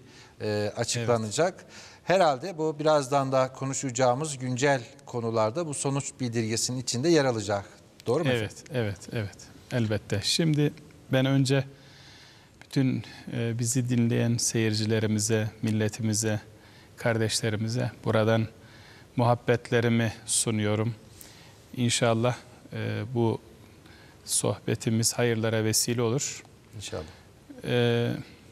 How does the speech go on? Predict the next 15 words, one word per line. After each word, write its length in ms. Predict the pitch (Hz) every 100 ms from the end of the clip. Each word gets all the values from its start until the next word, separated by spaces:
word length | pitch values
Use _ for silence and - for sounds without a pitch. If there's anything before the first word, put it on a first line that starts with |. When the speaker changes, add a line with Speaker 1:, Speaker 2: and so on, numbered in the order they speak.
| - - -
Speaker 2:
otuz 360 | 135 - 151 127
dördüncüsünü 840 | 131 123 127 123 120 - 131 135 - - - - -
yaptığımız 840 | 113 107 - 113 110 165 - - - - - - -
İl 160 | 139 123
Müftüleri 600 | 110 - - 110 113 127
İstişare 600 | 123 - 120 123 120 151
Toplantısını, 1040 | - 117 - 107 101 - - - 110 117 - - -
toplantısı 560 | 110 - 110 - 135
vesilesiyle 760 | 113 - 117 107 - 113 107 101 - - - - - - 139
buradayız. 680 | 139 117 107 101 - - - - - - - -
Esasında 680 | 127 120 139 127 - 147 160
Salı 360 | - - 131 156
günü 340 | 120 113 180 - - - - - - - - - - - - - -
Sayın 380 | - 139 135 131
Cumhurbaşkanımızın, 1080 | 131 139 127 120 - 127 120 113 139 139